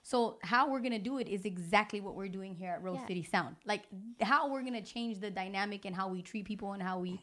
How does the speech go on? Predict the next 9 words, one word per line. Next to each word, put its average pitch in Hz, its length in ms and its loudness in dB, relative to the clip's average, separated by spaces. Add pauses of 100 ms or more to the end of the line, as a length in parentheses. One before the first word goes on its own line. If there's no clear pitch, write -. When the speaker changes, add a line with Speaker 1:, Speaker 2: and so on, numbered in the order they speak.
(300)
Speaker 1:
practice 196 480 2
compassion 208 640 -4
is 190 200 -4
literally 247 540 4
what 175 160 -2
we're 190 120 -4
doing 185 260 -4
here, 190 260 -2 (360)
because 202 540 4